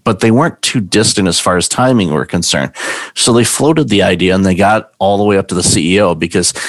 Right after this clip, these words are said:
it was a little bit out of the ordinary. But what they did was, for one week, we're sending the entire installation team to New Orleans. Now, of course, everybody thought we were gonna be on, you know,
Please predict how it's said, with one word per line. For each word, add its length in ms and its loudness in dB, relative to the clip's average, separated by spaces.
it 100 -2
was 160 2
a 60 2
little 220 4
bit 160 2
out 160 2
of 60 -2
the 180 -2
ordinary. 480 0
But 300 -4
what 280 0
they 160 0
did 240 0
was, 400 -2
for 340 -4
one 440 2
week, 320 0
we're 160 -2
sending 440 0
the 140 0
entire 520 0
installation 880 0
team 500 -2
to 160 -2
New 100 0
Orleans. 640 0
Now, 100 0
of 120 -2
course, 340 0
everybody 500 2
thought 540 0
we 120 0
were 140 -2
gonna 160 0
be 180 0
on, 260 -4
you 100 -8
know, 180 -12